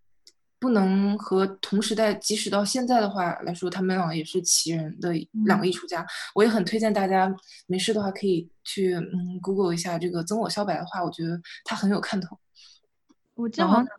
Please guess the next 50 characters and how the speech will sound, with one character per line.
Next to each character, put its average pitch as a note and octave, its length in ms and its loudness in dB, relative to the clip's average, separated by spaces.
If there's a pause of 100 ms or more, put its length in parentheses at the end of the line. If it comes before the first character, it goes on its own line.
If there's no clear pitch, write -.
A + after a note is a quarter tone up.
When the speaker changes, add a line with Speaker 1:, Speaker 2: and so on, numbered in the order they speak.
Speaker 2:
前 A3+ 100 -4
一 C4 80 0
阵 C#4+ 160 -2
好 A#3 60 2
像 A3+ 120 4
火 F#3+ 220 0
了 F#3 100 0
一 C#4 120 0
阵， A#3 160 -4
Speaker 1:
然 F#3+ 100 -2
后 G3 100 -6
Speaker 2:
好 G3 80 -8
像 G3 320 -6
近， A3 160 -2
近 A3+ 160 2
几 C4 60 6
年， C#4 40 2
Speaker 1:
真 C#4 100 2
的 A#3+ 60 4
吗？ - 280 -2
Speaker 2:
我 D4+ 80 -8
记 B3 160 -8
得 C4+ 100 -2
我 G3 120 0
看 C4 200 -4
过 G#3+ 120 -2
他 G#3 160 -4
的 F#3+ 100 -4
作 G3 220 -8
品。 G#3 260 -12 (480)
Speaker 1:
哇， F#3+ 340 -6 (140)
嗯， A3 380 0
是 B3+ 460 2
美 G3 140 2
国 F#3 160 0
那 A3 60 0
边 B3 140 0
做 C4 120 -2
过 A#3 120 0
展 F3+ 200 0
览 G3+ 120 0
吗？ F3+ 160 -4 (180)
Speaker 2:
不 A#3+ 80 -12
是， C4+ 100 -2
就 C4 140 -2
是 C4 140 -2
网 - 180 -4
上， G3 180 -6
网 - 160 -10
上。 A3 140 -14